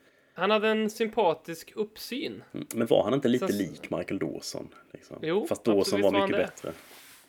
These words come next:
Speaker 2: bättre.
Speaker 1: Davenport såg ju bara lite mer så här, um, vad ska man säga, förvirrad ut. Han var väl också, han, det var väl en av de första fotbollsspelarna, nu vet jag inte om han var den första, men som, eh, fick, ehm,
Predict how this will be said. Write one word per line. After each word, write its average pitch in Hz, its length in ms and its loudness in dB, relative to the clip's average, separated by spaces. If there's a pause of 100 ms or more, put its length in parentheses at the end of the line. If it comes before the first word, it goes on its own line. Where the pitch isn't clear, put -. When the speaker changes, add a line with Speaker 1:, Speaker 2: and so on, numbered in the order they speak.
(1500)
Speaker 2:
bättre. 160 80 -10
Speaker 1:
Davenport 175 600 2
såg 214 140 4
ju 208 60 2
bara 196 160 6
lite 175 220 -2
mer 180 160 6
så 165 140 0
här, 139 320 2
um, 139 200 -4 (1160)
vad 170 100 -6
ska - 80 -16
man 156 60 -16
säga, 143 200 -2
förvirrad 180 640 -4
ut. - 260 -8
Han 190 200 6
var 226 120 6
väl 269 180 -2
också, 208 400 -4
han, 190 260 -2 (260)
det 190 160 0
var 208 120 2
väl 240 140 0
en 254 140 2
av 196 40 4
de 185 100 0
första 208 320 -6
fotbollsspelarna, 139 800 -2 (580)
nu 151 140 -2
vet 160 180 2
jag 151 80 2
inte 143 100 -4
om 139 80 2
han 135 140 0
var 131 100 -2
den 127 100 -2
första, 165 440 -2
men 139 280 -4 (140)
som, 139 520 0
eh, 139 240 2
fick, - 380 -10
ehm, 143 500 -2